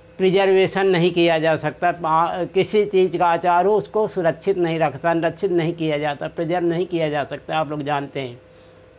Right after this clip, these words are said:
और अगर देखें एक्सप्लेनेशन करें इसका थोड़ा डिटेल में, the spices from India are exported in global markets and they help with the growth of the national economy।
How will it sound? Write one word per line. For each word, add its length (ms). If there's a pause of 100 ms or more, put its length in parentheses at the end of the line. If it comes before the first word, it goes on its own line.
(420)
और 240
अगर 220
देखें 320
एक्सप्लेनेशन 920
करें 280
इसका 340 (220)
थोड़ा 200
डिटेल 380
में, 280 (340)
the 200
spices 680 (320)
from 260
India 300 (100)
are 120
exported 560
in 120
global 560
markets 480 (340)
and 280
they 100
help 300
with 220
the 120
growth 480 (340)
of 160
the 100
national 500
economy। 520